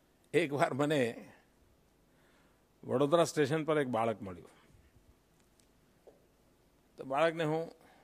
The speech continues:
લઈ આવ્યો, પછી મેં એને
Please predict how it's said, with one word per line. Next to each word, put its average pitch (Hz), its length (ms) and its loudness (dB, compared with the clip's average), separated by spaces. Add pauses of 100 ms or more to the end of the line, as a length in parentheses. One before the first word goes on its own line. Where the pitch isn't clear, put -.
(640)
લઈ 170 200 0
આવ્યો, 143 320 2 (2250)
પછી 113 180 -10
મેં 135 180 2
એને 131 300 0